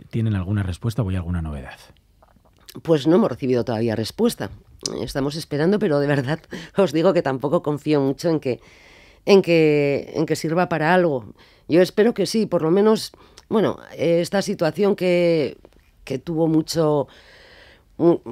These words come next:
Speaker 2: mucha, mucha visibilidad porque, porque me llamó hija de puta, simplemente, eh, bueno, eh, se repite todas las semanas.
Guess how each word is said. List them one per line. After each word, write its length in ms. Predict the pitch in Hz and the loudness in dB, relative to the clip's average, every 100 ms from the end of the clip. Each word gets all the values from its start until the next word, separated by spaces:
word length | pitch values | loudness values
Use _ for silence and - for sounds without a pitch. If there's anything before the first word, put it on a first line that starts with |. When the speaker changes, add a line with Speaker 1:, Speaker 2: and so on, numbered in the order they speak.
| 120 | -6
Speaker 2:
mucha, 800 | 123 175 170 156 147 139 117 90 | -2 0 0 2 2 0 0 -2
mucha 380 | 82 117 147 165 | -4 -4 0 0
visibilidad 680 | 151 151 135 139 160 233 - | 0 0 0 2 2 2 0
porque, 640 | 175 156 165 156 147 131 - - | -4 -2 0 0 2 -2 -6 -2
porque 240 | 180 160 156 | 0 2 2
me 80 | |
llamó 220 | 139 135 147 | 2 2 0
hija 180 | 151 | -2
de 100 | 131 | -4
puta, 300 | 127 165 196 | -2 -2 -2
simplemente, 760 | 180 156 131 135 156 175 190 - | -2 -4 -4 0 0 0 -2 -2
eh, 600 | 151 156 147 139 110 73 - - - - | -4 -4 -4 -4 -6 -8 -16 -20 -20 -18
bueno, 480 | - 165 175 196 - | -8 -2 0 -2 -6
eh, 200 | 117 - | -12 -12
se 160 | - 160 | -8 -6
repite 300 | 143 139 185 | -4 -2 -2
todas 180 | 190 113 | 0 -2
las 140 | 104 | -6
semanas. 540 | 98 147 - - - | -4 -4 -4 -12 -18